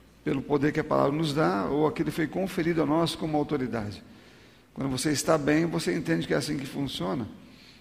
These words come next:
e você anda dessa maneira. Então, você não é levado por tudo que acontece em sua volta, mas você sabe que o que acontece em sua volta pode ser mudado pela autoridade, pela verdade que você conhece e já se instalou no seu coração, como foi com Jesus.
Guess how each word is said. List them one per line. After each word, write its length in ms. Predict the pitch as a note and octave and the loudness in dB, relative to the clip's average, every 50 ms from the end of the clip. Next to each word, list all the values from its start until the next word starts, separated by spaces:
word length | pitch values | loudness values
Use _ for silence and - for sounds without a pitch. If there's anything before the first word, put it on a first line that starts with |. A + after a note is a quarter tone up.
| - - - - - | -20 -20 -20 -14 -6
e 80 | B2+ C3+ | -4 -2
você 300 | C3 C#3 C3 - - C#3+ | 0 0 0 2 2 2
anda 260 | C#3+ D#3 F#3 D#3 C#3 | 4 4 4 2 0
dessa 240 | B2 B2 A2+ - C3+ | -2 -2 -2 -2 -4
maneira. 320 | B2 A#2 A#2 A2+ A2 G2 | -4 -4 -4 -4 -4 -6
Então, 260 | - - - C#3 D3 D3+ | -6 -6 -6 -4 -2 -2
você 200 | D#3+ D3+ - D#3+ | -2 -2 -2 -2
não 160 | D#3 D#3 D#3+ | 0 0 2
é 40 | E3 | 2
levado 380 | F3 E3+ C3+ C#3 C#3+ D3+ D#3 | 2 2 2 2 0 0 0
por 160 | - - F3+ | -4 -6 -6
tudo 180 | - - E3 D#3+ | -4 -2 -4 -2
que 60 | - | -2
acontece 560 | F3 E3 F3+ F3+ E3+ E3+ F3+ F3+ F3+ E3 - | -2 -4 -2 -4 -2 2 2 2 2 2 -2
em 60 | F#3 E3+ | -2 -2
sua 200 | - G#3 G3+ G3+ | 0 2 2 2
volta, 360 | G3 G3+ G#3+ A3 G#3 G#3+ F#3+ | 4 4 2 2 2 -2 -4
mas 180 | D#3+ D#3+ E3 | -2 -2 -4
você 200 | E3 D#3+ E3+ E3 | -2 -4 -4 -2
sabe 200 | - - E3 - | 0 0 -2 -2
que 180 | - E3 E3 D#3 C#3 - - - - - - - - - - - | 0 0 0 0 0 -2 -8 -16 -18 -18 -20 -20 -20 -20 -14 -6
o 20 | |
que 60 | - D#3+ | -4 -2
acontece 360 | C#3+ D#3 C3+ D3+ D3+ C#3+ - | -2 0 2 2 2 0 0
em 40 | - | 0
sua 160 | F#3+ F#3 E3 | 0 0 2
volta 420 | C3+ D3 D#3+ F3 F#3 F#3+ - F#3 | 4 4 4 4 2 0 -2 -6
pode 300 | F3 - - F3 E3+ D3 | -4 -2 -2 0 0 0
ser 120 | - F3+ E3+ | 0 -2 0
mudado 460 | F3 E3 D#3+ C3 C#3 C3+ D3 D3 E3 | 0 0 0 2 2 2 2 2 -2
pela 220 | D#3 - D3+ D3+ C#3+ | -4 -2 0 2 2
autoridade, 960 | C#3 C3 - C#3+ B2+ B2 G#2+ B2+ C#3 D3+ D#3 D#3 D#3 D#3 C3+ C3+ D3 D3 C#3+ C#3+ - - - - - - - - - - - - - - - - - | 0 0 -2 -4 -4 -4 -2 0 2 2 2 2 0 0 0 0 -2 -2 -2 -4 -8 -18 -20 -20 -20 -20 -20 -20 -20 -20 -20 -20 -20 -20 -20 -10 -4
pela 300 | - D3 D3 C#3 C#3 C3 | 0 2 4 4 4 4
verdade 500 | A2+ C3+ C#3+ C3 A#2 B2 C3 C#3 D3 C#3 | 4 4 2 2 4 4 4 4 4 0
que 140 | - - C#3 | -6 -6 -6
você 320 | C#3+ C#3 - - D3+ C#3 | -4 -4 -2 -2 -2 -4
conhece 640 | B2+ - D3+ C#3 C3 C3+ C#3+ D3+ D3+ D3 - - D#3 | -2 -2 -2 0 2 2 2 2 2 0 -2 -2 -2
e 80 | D3 | -2
já 260 | C#3 B2 C#3+ C#3 C#3 C3+ | -2 0 0 -2 0 0
se 140 | - - | -2 -4
instalou 340 | D#3+ D3 - E3 C#3 D3+ D#3 | -2 -2 0 0 2 2 0
no 60 | D#3+ | 0
seu 180 | C#3+ - E3+ D#3 | 0 0 -2 -2
coração, 460 | D3+ D#3 D3+ C#3 B2+ - - D#3 C#3+ | 0 2 2 2 2 0 -2 -2 -4
como 220 | C#3 - G3 G#3+ G3 | -4 -4 -4 -4 2
foi 160 | G#3+ G#3 G3 | 4 2 4
com 120 | G3+ G3 F3+ | 4 2 2
Jesus. 500 | F3+ E3+ D#3 F3+ G3 E3+ B2 - - | 2 2 2 2 0 0 0 -2 -6